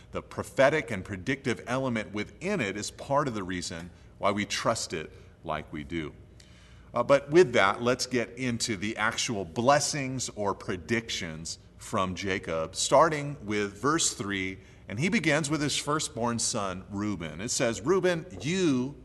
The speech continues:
are my firstborn, my might, and the firstfruits of my strength,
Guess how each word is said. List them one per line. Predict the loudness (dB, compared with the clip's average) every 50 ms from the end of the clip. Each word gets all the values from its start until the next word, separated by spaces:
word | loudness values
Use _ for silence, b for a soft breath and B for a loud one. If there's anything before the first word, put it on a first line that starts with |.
| -20 -20 -20 -20 -8 -2
are | 0 0 2 2
my | 0 -2 -2
firstborn, | -4 -6 -8 -6 -6 -8 -12 -14 -16 -18 -18 -20 B B B B B B B B B B B -6
my | -4 -2 0 0
might, | 2 4 2 2 2 0 -4 -10 -14 -16 B B B B B B B B B
and | -6 -4 -2 -2
the | -2
firstfruits | -4 -4 4 4 4 6 4 2 -2 -2 -2 -2 -2 -2 -2 -4 -6 -8 -8 -10 -16 -20 -20 -20 -20 -20 -16 -8
of | -8 -6 -4
my | -4 -4 -4
strength, | -4 -4 -6 -8 -8 -14 -14 -16 -18 -20 -20